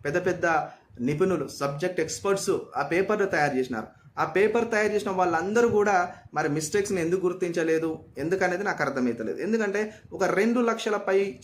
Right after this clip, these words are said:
చీలుకు డిఎస్సి అభ్యర్థులు రాస్తున్న ఈ ఎగ్జామ్ని అంత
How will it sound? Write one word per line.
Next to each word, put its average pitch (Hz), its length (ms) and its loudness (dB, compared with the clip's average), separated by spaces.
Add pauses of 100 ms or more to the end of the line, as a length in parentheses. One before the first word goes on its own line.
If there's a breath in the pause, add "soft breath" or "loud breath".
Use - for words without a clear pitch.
చీలుకు 233 420 0 (560 soft breath)
డిఎస్సి 190 480 0
అభ్యర్థులు 160 440 -2
రాస్తున్న 156 400 0
ఈ 147 180 0
ఎగ్జామ్ని 151 720 0 (240 loud breath)
అంత 214 500 2